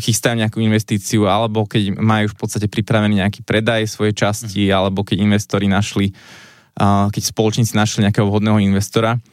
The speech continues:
Speaker 1: vtedy sa robí takzvaný právny audit a tam by som akoby, že bol veľmi opatrný, lebo teraz po tom, čo už máme to, a, ten A I Act a, platný a účinný, tak každá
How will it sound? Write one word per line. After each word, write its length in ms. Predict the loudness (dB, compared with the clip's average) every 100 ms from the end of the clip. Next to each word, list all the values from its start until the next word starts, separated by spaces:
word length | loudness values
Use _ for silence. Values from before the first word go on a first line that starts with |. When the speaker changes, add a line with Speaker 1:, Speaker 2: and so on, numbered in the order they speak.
| -20 _
Speaker 1:
vtedy 240 | -4 -2 0
sa 160 | 0
robí 400 | 0 2 0 0
takzvaný 560 | -2 -2 2 2 2 0
právny 320 | 0 0 0
audit 480 | 0 0 0 -2 -2
a 80 | -4
tam 240 | -2 0
by 60 | -2
som 160 | 0 0
akoby, 360 | 0 -2 -2 0
že 120 | 0 0 -2 -6 -6
bol 240 | 0 0 2
veľmi 240 | 0 0 0
opatrný, 480 | -2 -2 0 2 2
lebo 160 | 2
teraz 400 | 0 -2 -2 -4 -16 -20 _ _ _ _ _ _ _ _ -12
po 160 | -2 0
tom, 160 | 0 0
čo 160 | 2
už 80 | 2
máme 400 | 2 2 0 -2 -10 -2
to, 160 | 0 2
a, 160 | 2 2
ten 240 | 2 2
A 320 | 2 2 0
I 160 | 0 -4
Act 160 | -4
a, 240 | -4 0 0 0
platný 400 | -2 -2 -2 -2
a 80 |
účinný, 560 | -2 -6 -2 0 2 0 -4 -20 -20 _ _ _ _ _ -2
tak 320 | -2 -2 -20 _ -2
každá 880 | 0 0 -2 0 0 2 2 0